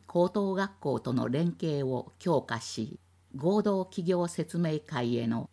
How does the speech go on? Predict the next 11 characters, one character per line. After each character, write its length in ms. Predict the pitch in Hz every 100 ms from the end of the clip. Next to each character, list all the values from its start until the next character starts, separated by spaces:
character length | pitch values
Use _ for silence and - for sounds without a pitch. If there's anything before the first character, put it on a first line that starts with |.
| -
参 300 | - 175 190
加 140 | 185
者 320 | 175 127 110 -
増 220 | 127 156
加 180 | 165 160
に 160 | 156 160
努 260 | - 127
め 180 | 120 117
る。 160 | 110 - _ _ _ _ _ _ _ _ _ _ -
ま 180 | 147 147
た、 280 | 131 127